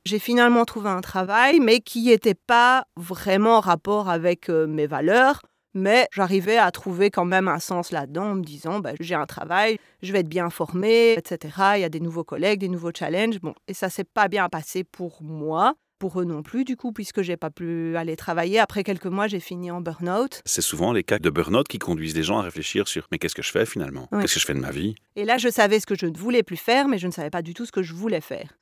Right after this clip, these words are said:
Speaker 1: Ce que j'aimais bien, c'était la couture. Je savais à peine enfiler mon fil, hein. J'étais quand même très, très débutante. J'ai recommencé un peu pour, euh, sortir du burn-out, essayer de faire des petites choses au fur et à mesure, et notamment à travers la couture.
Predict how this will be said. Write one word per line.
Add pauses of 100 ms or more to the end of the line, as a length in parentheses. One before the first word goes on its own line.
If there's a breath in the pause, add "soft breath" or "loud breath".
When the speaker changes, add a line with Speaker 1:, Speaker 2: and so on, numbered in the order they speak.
(180)
Speaker 1:
Ce
que
j'aimais
bien,
c'était
la
couture.
Je
savais
à
peine
enfiler
mon
fil,
hein.
J'étais
quand
même
très,
très
débutante. (120)
J'ai
recommencé
un
peu (240 soft breath)
pour,
euh,
sortir
du
burn-out,
essayer
de
faire
des
petites
choses
au
fur
et
à
mesure,
et
notamment
à
travers
la
couture.